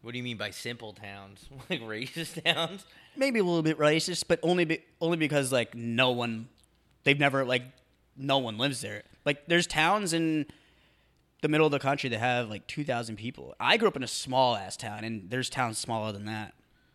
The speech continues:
Speaker 1: Yeah.
Speaker 2: I grew up in a town with, like, six thousand people.
Speaker 1: What if you, like, pull the hottest chick in town and everyone's just pissed at you for it? 'Cause they're all jealous.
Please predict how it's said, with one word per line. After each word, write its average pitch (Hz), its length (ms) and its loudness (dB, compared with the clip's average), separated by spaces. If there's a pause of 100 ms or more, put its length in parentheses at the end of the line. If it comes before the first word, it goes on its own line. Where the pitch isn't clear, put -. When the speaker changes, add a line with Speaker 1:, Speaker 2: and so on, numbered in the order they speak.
(360)
Speaker 1:
Yeah. 110 360 -16
Speaker 2:
I 98 60 -6
grew 190 100 -2
up 180 60 -4
in 156 60 -2
a - 20 -8
town 135 220 -4
with, 104 80 -12
like, 104 100 -8
six - 260 -8
thousand 117 300 -6
people. 120 300 -12 (240)
Speaker 1:
What 180 120 -4
if 226 60 -10
you, 285 100 -6
like, - 200 -6
pull 170 240 -6
the 123 100 -10
hottest 127 420 -8
chick 127 200 -6
in 95 100 -20
town 113 320 -10
and 101 140 -20
everyone's 107 460 -12
just 95 120 -18 (140)
pissed 123 320 -14
at 82 40 -16
you 90 120 -18
for - 280 -20
it? - 160 -20 (540)
'Cause 104 100 -16
they're 110 140 -8
all 113 140 -8
jealous. 104 680 -12